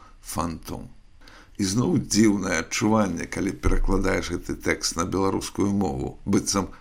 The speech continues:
арыгінал і быў па-беларуску, а цяпер выйшла нешта ніяк не больш беларускае. І справа тут зусім не ў мацернай лексіцы,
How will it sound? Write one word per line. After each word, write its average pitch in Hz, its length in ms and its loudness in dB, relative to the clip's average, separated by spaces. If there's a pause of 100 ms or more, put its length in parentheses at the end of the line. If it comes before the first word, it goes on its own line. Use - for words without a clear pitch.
(180)
арыгінал 92 600 0 (100)
і 95 160 4
быў 117 180 8 (140)
па-беларуску, 95 800 0
а 73 80 -6
цяпер 101 460 0
выйшла 92 360 -2
нешта 82 460 -4 (240)
ніяк 90 580 -2
не 95 220 -2 (140)
больш 71 260 -4 (140)
беларускае. 92 680 -4 (380)
І 110 80 -2
справа 156 360 4
тут 113 320 2
зусім 101 400 2
не 104 160 4
ў 104 80 4
мацернай 87 720 0
лексіцы, 104 680 0